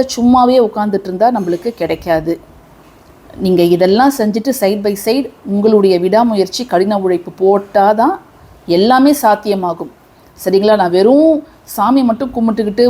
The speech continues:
ஒவ்வொரு நாளுக்கும் என்னென்ன செய்யணுமோ அதை மட்டும் நான் செஞ்சுக்கிட்டு இருக்கிறேன், எனக்கு எல்லாமே கைகூடி வருமா அப்படின்னு கேட்டிங்கன்னா தயவு செஞ்சு அந்த ஒரு எண்ணத்தை வச்சுக்காதீங்க.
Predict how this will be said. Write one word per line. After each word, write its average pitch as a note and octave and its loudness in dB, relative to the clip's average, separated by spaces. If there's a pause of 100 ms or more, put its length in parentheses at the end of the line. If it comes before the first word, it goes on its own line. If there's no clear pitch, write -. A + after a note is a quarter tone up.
ஒவ்வொரு G#3 2
நாளுக்கும் A3 0
என்னென்ன A3 0
செய்யணுமோ G3 0
அதை G3 0
மட்டும் G3+ 0
நான் G#3+ -4
செஞ்சுக்கிட்டு G3 -2
இருக்கிறேன், F3 0 (360)
எனக்கு F#3 -2
எல்லாமே A3+ 2
கைகூடி G#3+ -2
வருமா G3 0
அப்படின்னு F3 -8
கேட்டிங்கன்னா F3+ -4
தயவு F3+ 0
செஞ்சு G3 -4 (200)
அந்த E3+ -4
ஒரு E3+ 2
எண்ணத்தை F3+ 0
வச்சுக்காதீங்க. E3 -2